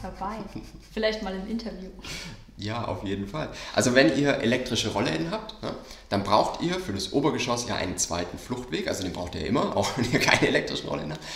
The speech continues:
Speaker 2: Aber wenn ihr elektrische Rollläden habt, ähm, dann müsst ihr ein Fenster trotzdem noch mit einer Notkurbel bedienen.
Speaker 1: Mhm.
Speaker 2: Weil dieses Fenster muss halt auch im Brandfall und wenn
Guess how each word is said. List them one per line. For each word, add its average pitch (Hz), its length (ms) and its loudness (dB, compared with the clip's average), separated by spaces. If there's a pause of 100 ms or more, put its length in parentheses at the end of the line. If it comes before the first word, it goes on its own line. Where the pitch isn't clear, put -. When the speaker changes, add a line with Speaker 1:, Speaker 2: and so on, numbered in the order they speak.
(140)
Speaker 2:
Aber 107 100 4
wenn 120 100 8
ihr 123 60 6
elektrische 113 420 2
Rollläden 151 320 0
habt, 165 180 -6 (340)
ähm, 113 320 8
dann 107 120 6
müsst 123 260 4
ihr - 260 2
ein 131 200 4
Fenster 139 720 -2 (280)
trotzdem 123 360 2
noch 110 160 4
mit 107 180 -2
einer 101 100 2
Notkurbel 107 540 2
bedienen. 76 400 -6 (580)
Speaker 1:
Mhm. 220 340 0 (240)
Speaker 2:
Weil 90 160 0
dieses 135 280 2
Fenster 117 800 0
muss 110 300 2
halt 110 180 2
auch 101 240 4
im 90 100 -4
Brandfall 104 480 0
und 90 120 -2
wenn 87 120 -2